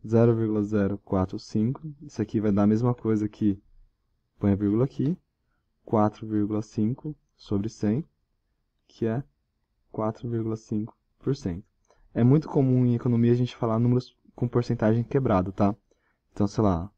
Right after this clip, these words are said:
tem um imposto aí de dois vírgula sete por cento, tem a alíquota de imposto de vinte e dois vírgula cinco por cento. É muito comum isso.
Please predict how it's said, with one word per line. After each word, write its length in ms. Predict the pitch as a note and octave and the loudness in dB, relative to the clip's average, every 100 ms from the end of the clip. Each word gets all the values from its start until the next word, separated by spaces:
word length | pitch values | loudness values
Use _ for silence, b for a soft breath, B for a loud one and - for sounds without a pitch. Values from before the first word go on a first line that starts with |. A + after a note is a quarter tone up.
| - | 0
tem 120 | A2 | 2
um 80 | A2+ | 2
imposto 420 | A2 A2+ A#2 A2 | 4 4 4 2
aí 80 | G#2+ | 2
de 140 | A2 | 0
dois 280 | A2 A#2+ B2 | 2 2 2
vírgula 220 | A#2 A2+ | 0 -2
sete 380 | A2 G#2 G2 - | 0 0 0 -2
por 120 | G2+ | -10
cento, 480 | - G#2+ A2+ A2 - | -4 0 0 0 -4
tem 400 | - G#2 G2+ G2+ b b b b b _ _ | 0 2 2 -2 b b b b b _ _
a 120 | - | 0
alíquota 400 | G#2 A2 A2+ A#2 | 4 4 2 -2
de 80 | A2 | -2
imposto 360 | A2 G#2+ G#2 G#2+ | -2 -2 -2 -4
de 140 | G#2+ | -6
vinte 300 | G#2+ A2 - | -4 -4 -6
e 60 | G#2+ | -2
dois 280 | G#2+ A#2+ | 2 2
vírgula 260 | A2+ G#2 G2+ | 0 -2 -2
cinco 240 | G2+ G2 | -4 -8
por 160 | - A#2 | -6 -8
cento. 480 | - G#2+ G#2+ G#2+ - _ _ - | -2 0 0 -4 -12 _ _ -2
É 60 | |
muito 240 | G#2 A#2+ - | 2 2 0
comum 320 | C#3+ C#3+ A#2+ | 0 0 0
isso. 200 | F#2 - | -4 -8